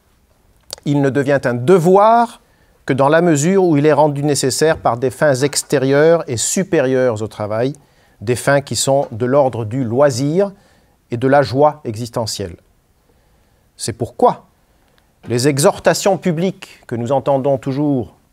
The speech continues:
actuellement à un zèle accru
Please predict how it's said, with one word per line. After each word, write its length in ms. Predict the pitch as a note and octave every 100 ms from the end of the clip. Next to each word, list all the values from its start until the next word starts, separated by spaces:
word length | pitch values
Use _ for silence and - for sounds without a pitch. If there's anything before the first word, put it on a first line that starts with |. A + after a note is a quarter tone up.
| _ -
actuellement 600 | - D3+ G3+ F3+ G2+ - _ _ _ _ _ _ _ _ _ -
à 260 | C#3 F3
un 120 | D3
zèle 560 | C3+ A#2+ F#3+ G3+ D3+ -
accru 460 | D#3+ - - F3+